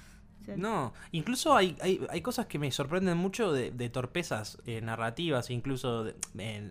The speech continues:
Speaker 2: narrativas visuales. Me refiero al laburo de, de Favreau, que es raro también que esté, como digo,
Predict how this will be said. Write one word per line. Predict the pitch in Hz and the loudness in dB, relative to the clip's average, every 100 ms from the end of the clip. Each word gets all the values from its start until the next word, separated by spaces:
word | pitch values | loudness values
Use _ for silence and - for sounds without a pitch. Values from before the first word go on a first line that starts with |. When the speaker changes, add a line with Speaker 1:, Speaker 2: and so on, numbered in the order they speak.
| - | -10
Speaker 2:
narrativas | 117 117 120 135 170 151 117 | -6 -2 -2 0 2 2 0
visuales. | 120 - 135 120 104 | -6 2 2 2 -2
Me | 107 | -6
refiero | 107 107 131 131 | -6 -4 -2 2
al | 113 104 101 104 | 0 0 -4 -4
laburo | 107 107 135 139 120 | -6 -2 0 2 0
de, | 107 104 101 101 - - - - - - - - | -2 -4 -6 -8 -12 -20 -20 -20 -18 -18 -20 -8
de | 135 123 113 | -2 0 -2
Favreau, | 101 - 120 139 165 151 | -4 -2 0 6 6 6
que | 147 165 | 2 2
es | 165 | 4
raro | 208 208 160 131 | 4 4 2 2
también | 135 139 156 | 2 2 0
que | 135 | 0
esté, | 123 - 151 - | -4 -4 -6 -6
como | - 131 123 117 120 | -6 -4 -4 -4 -8
digo, | - 147 151 135 120 76 | -8 -2 2 2 0 -4